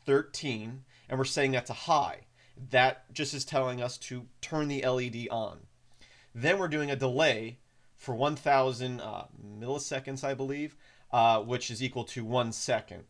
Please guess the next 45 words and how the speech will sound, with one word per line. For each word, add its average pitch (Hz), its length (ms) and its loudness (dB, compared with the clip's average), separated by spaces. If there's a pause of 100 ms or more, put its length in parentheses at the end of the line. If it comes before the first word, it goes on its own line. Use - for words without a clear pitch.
(320)
If 123 100 -8
you 127 80 -2
wanted 131 300 2
to - 80 -12
change 135 320 -2
it 101 80 -12
to - 60 -14
two 233 200 -4
seconds, 151 680 -4 (260)
you - 60 -20
change 127 280 -2
that 117 220 0
to - 80 -14
two 170 220 -4
thousand. 107 500 -4
If 117 120 -10
you 120 60 -8
wanted 113 320 -2
to 117 60 -10
do 120 200 -4
it - 120 -10 (140)
half 151 280 -2
a 143 60 -10
second, 107 460 -2 (1120)
you 117 80 -14
set 123 220 -2
it 113 120 -4
to 127 60 -12
five 120 320 2
hundred. 151 420 -4 (380)
And 110 420 -10
so 110 340 -12 (840)
from 110 120 -10
there 110 220 -6
on 113 240 -6
out, 117 240 -6
you 123 140 -10
can 117 80 -10
figure 117 280 -6
out 113 180 -2
the 107 60 -12
math, 113 300 -8
do 117 140 -10
the 110 80 -10
rest. 120 420 0